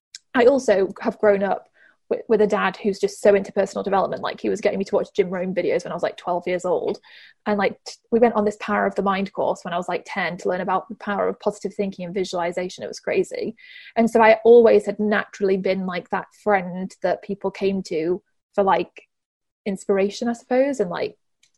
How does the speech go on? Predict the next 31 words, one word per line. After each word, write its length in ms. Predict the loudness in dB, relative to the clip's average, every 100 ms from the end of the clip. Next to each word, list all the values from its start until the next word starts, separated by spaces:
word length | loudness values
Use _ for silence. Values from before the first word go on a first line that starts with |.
| _ -6
advice 380 | -4 0 -2 -2
on 80 | -6
that 160 | -6 -8
kind 160 | -12
of 60 | -10
stuff. 420 | -4 -4 -4 _ _ -20 -20 _
So, 400 | 6 8 8 6
yeah, 200 | 6 6
so 140 | 4
it 80 | 0
kind 160 | 2 -2
of 80 |
felt 180 | 2 2
like 140 | 2 0
a 60 |
good 160 | -2 0
fit. 320 | 2 2 2 -2
Only 440 | 0 2 2 0 -4 _ -4
I 60 |
came 160 | 4 4
up 40 |
with 60 | 6
the 80 | 4
idea 240 | 6 4
in 100 | 4
two 140 | 0
thousand 300 | 0 0 0
and 100 | 0
eight 420 | 2 2 0 -2 -4 -2
and 200 | 0 2
then 380 | 0 0 -4